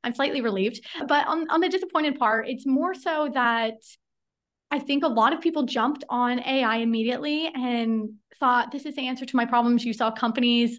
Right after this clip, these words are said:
letting copywriters go, letting freelancers go. And at the end of the day, you can tell. I actually saw an article today and I was reading it with Dale and I was like, "God, this sounds weird." And I didn't even connect the dots. He did. He was like, "This was written by chat G P T."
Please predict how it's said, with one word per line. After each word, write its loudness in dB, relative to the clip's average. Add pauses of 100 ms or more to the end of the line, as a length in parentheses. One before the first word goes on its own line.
letting -2
copywriters 0
go, 2
letting -2
freelancers -2
go. 2
And -2 (720)
at -2
the 2
end 2
of 2
the 0
day, 2
you 4
can 2
tell. 2
I 4
actually 0
saw 0
an 0
article -2
today 0
and -2
I 0
was -4
reading 0
it -4
with -6
Dale -2 (100)
and -8
I -8
was -6
like, -2
"God, -2 (120)
this -8
sounds -4
weird." 0 (120)
And 4
I 4
didn't 4
even 4 (160)
connect 4
the -2
dots. 0
He 0
did. -2 (160)
He -2
was 2
like, 2
"This 0
was 0
written -2
by -4
chat -6
G -8
P -8
T." -10